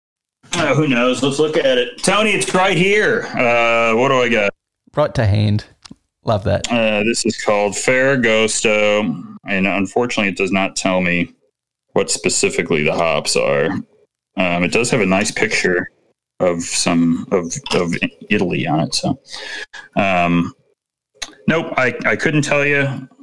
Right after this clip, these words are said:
Speaker 1: off the top of my head. Unfortunately, I'm not a good enough, my palate is, I told you this, my palate is a child's palate, so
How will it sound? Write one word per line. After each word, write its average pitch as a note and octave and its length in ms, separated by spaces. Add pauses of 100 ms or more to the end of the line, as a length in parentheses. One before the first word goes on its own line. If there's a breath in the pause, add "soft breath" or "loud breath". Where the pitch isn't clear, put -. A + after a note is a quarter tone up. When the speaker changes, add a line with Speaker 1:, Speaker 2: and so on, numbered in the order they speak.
Speaker 1:
off A#2 220
the A2 80
top A#2+ 240
of B2 40
my A#2 140
head. A#2+ 260
Unfortunately, A#2 580
I'm G2 120
not G2+ 200
a G2+ 40
good G2 200
enough, F#2+ 340
my G#2+ 160
palate A2 540
is, G2 360
I G2 160
told F2 280
you F2 80
this, F2+ 220
my F#2 80
palate F#2 340
is F2 100
a F2 40
child's F2+ 420
palate, F2+ 400
so E2+ 260